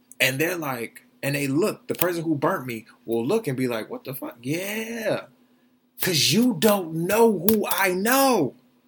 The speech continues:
And I probably knew him before you. <laughs> You understand what I'm saying? So please don't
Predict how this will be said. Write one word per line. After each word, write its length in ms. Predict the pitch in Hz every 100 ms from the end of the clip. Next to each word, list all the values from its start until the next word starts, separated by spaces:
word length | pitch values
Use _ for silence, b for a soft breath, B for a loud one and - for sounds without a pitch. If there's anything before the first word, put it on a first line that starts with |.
| _ _
And 120 | 196
I 100 | 208
probably 460 | - 220 262 254 233
knew 220 | 240 240
him 60 | 220
before 380 | 220 - 254
you. 260 | 247 233 - _ _
<laughs> 720 | - - - - - 247 233 - B B
You 120 | 208
understand 280 | 269 262 269
what 80 | 262
I'm 60 | 247
saying? 400 | 254 269 269 254 _ _ _ _ _ _ _ B
So 260 | - 226 226
please 480 | - 277 320 294 170
don't 300 | 160 135